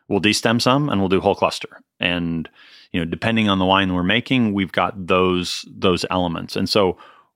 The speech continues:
when it came to making my own wine, which, so I had ninety-five and ninety-six and ninety-seven, where we were vinifying wines, um, you know, a fair amount of Syrah and Ayers.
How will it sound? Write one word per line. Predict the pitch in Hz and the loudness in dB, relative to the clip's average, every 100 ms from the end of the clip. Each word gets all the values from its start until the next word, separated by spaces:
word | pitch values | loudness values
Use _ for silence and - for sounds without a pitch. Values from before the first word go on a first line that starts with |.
| - | -2
when | 107 107 | 0 0
it | - | 0
came | 123 117 | 0 0
to | 107 | 0
making | 101 104 - 101 92 | 0 0 0 -2 -2
my | - 90 - | -2 -2 0
own | 95 117 | 0 2
wine, | 139 160 185 208 147 | 2 2 2 0 0
which, | 95 - - - | -2 -2 -6 -6
so | - 95 | -2 2
I | 92 | 2
had | 90 98 92 | 0 0 0
ninety-five | 95 92 87 82 95 87 87 87 92 | 0 0 -2 -2 2 2 2 0 -2
and | 87 | -4
ninety-six | 85 85 85 - 92 - - | -4 -6 -6 -2 -2 -4 -6
and | 90 | -4
ninety-seven, | 85 82 78 - 104 95 85 87 117 - - _ - | -2 -4 -6 -2 0 0 -2 -4 -6 -12 -20 _ 0
where | 92 | 2
we | 87 | 4
were | 87 | 2
vinifying | 82 95 87 92 85 85 | 0 -2 0 0 0 0
wines, | 85 85 85 82 - - | 0 0 0 -4 -6 -6
um, | 92 87 80 78 82 _ _ _ _ | -4 -2 -2 -4 -8 _ _ _ _
you | 202 | -2
know, | 196 117 | 0 0
a | |
fair | - 110 | 0 -2
amount | 90 82 113 | 0 0 0
of | 101 | 0
Syrah | - 87 82 | 2 2 2
and | 87 | 0
Ayers. | 80 80 110 - | -4 0 -2 -2